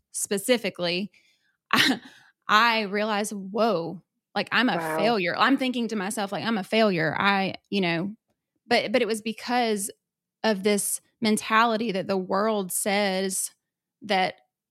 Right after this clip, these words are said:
Speaker 1: ministry leaders are supposed to be this, they're supposed to be that, they're supposed to look like this, they're supposed to look like that.
Speaker 2: Mm.
Speaker 1: And
Speaker 2: Mm-hmm.
Speaker 1: so I personally have made it a point because I'm not gonna pretend to be somebody I'm not.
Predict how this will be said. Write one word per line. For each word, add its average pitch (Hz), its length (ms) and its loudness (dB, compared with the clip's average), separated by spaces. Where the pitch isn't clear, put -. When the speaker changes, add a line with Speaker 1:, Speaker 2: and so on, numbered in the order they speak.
Speaker 1:
ministry 226 400 2
leaders 175 380 -4
are - 140 -6
supposed 214 440 -4
to 214 60 -4
be 196 260 -2
this, 196 360 -4
they're 208 100 -8
supposed 208 360 -4
to - 60 -12
be 214 120 -4
that, 190 220 2
they're 185 100 -6
supposed 202 280 -6
to 214 60 -6
look 190 240 -6
like - 160 -6
this, 180 220 -2
they're 196 80 -10
supposed 185 240 -8
to 175 80 -4
look 170 160 -8
like - 140 -8
that. 151 260 -2
Speaker 2:
Mm. 143 120 -16
Speaker 1:
And 202 540 2
Speaker 2:
Mm-hmm. - 160 -8
Speaker 1:
so 220 460 2
I 214 560 2
personally 190 840 -2
have 214 240 -2
made 214 280 0
it 214 200 -4
a 202 120 -2
point - 760 -4
because 240 240 -2
I'm 285 240 2
not 302 160 2
gonna 233 240 0
pretend 254 400 0
to 226 60 2
be 175 120 0
somebody 180 380 -2
I'm 160 140 0
not. 151 320 0